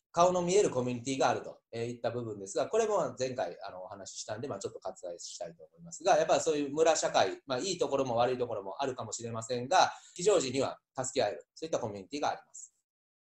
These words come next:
で、仕事のポートフォリオを組むといいですよという話を前回しましたが、農村だとこれがすごいやりやすいです。えー、具体的に見ていきますと、まあ、複数の収入源を得ていくっていったところで、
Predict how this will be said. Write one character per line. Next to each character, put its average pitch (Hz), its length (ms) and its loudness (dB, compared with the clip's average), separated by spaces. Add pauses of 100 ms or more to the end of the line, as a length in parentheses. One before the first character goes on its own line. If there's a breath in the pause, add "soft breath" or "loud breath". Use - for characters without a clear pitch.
(340)
で、 151 80 0
仕 196 100 4
事 214 180 8
の 202 120 4
ポ 190 120 6
ー 196 60 2
ト 185 80 0
フ 196 60 2
ォ 190 40 6
リ 165 140 2
オ 175 100 10
を - 120 2
組 170 160 0
む 131 40 -4
と 127 80 6
い 147 140 2
い - 20 -2
で 123 80 4
す 147 140 0
よ 185 80 2
と 123 80 -2
い 107 100 0
う 98 180 -6
話 127 300 -2
を 107 60 -2
前 127 140 0
回 98 180 -4
し 107 100 -8
ま 107 100 -8
し - 80 -10
た 95 120 -8
が、 113 160 2 (240 loud breath)
農 214 160 4
村 214 160 2
だ 202 100 2
と - 80 -2
こ - 120 2
れ 185 100 4
が 156 80 2
す - 140 -4
ご 160 100 2
い 104 80 0
や 117 100 4
り 151 80 -4
や 143 120 2
す 139 120 -2
い 117 60 -2
で 82 80 -6
す。 - 180 -14 (300)
え 110 80 -2
ー、 107 40 -2
具 143 80 -4
体 208 160 10
的 190 200 0
に 175 60 -2
見 170 100 -4
て 131 80 0
い 110 100 -4
き 104 100 -12
ま 98 120 -8
す - 200 -16
と、 151 320 6 (120)
ま 156 60 -2
あ、 - 20 -8
複 240 160 -2
数 240 260 0
の 135 80 0
収 139 220 0
入 143 180 0
源 90 260 -6
を 85 120 -16
得 127 100 -8
て 113 80 -4
い 90 140 -8
く 98 100 -16
っ - 20 -14 (140)
て 95 60 -14
い 92 60 -16
っ - 40 -20
た 104 80 -8
と 107 120 -8
こ 107 100 -4
ろ 104 100 0
で、 143 320 4